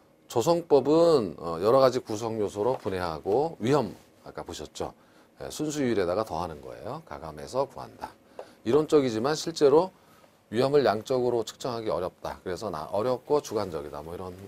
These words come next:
거예요. 물리적 투자결합법은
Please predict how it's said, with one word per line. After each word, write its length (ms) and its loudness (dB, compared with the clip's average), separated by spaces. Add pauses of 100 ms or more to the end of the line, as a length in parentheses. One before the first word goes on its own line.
(200)
거예요. 600 -12 (1200)
물리적 400 4
투자결합법은 1000 4